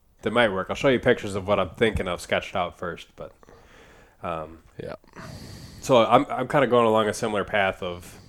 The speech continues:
Speaker 1: trying to use the recurve for turkeys this year. Um, I still have that same R K one with the fifty pound recurve limbs, and I'm shooting at twenty-seven inches. So it's not quite that full fifty pounds.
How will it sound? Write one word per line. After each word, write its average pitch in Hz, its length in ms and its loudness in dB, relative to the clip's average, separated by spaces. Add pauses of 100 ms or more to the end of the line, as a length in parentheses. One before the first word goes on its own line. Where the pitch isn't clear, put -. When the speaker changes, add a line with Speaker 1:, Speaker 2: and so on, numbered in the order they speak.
Speaker 1:
trying 101 220 -4
to 98 60 -6
use 95 120 -6
the 98 120 -6
recurve 92 420 -6
for 92 400 -8
turkeys 98 340 -6
this 104 220 -4
year. 113 260 -2 (1200)
Um, 87 540 -2 (580)
I 104 60 -2
still 110 280 2
have 104 460 2
that 101 180 -2
same 107 300 -2
R 104 100 4
K 113 200 0
one 101 360 0 (320)
with 101 120 -4
the 95 80 -8
fifty 104 240 -2
pound 104 220 0
recurve 98 360 -2
limbs, 92 380 -6
and 107 100 -4
I'm 98 80 -4
shooting 104 260 -4
at 95 120 -6
twenty-seven 98 500 -4
inches. 113 440 -6 (960)
So 92 460 0
it's - 240 -10
not 95 300 -2
quite 95 280 -2
that 95 200 -4
full 95 360 -4
fifty 104 220 -6
pounds. 95 460 -4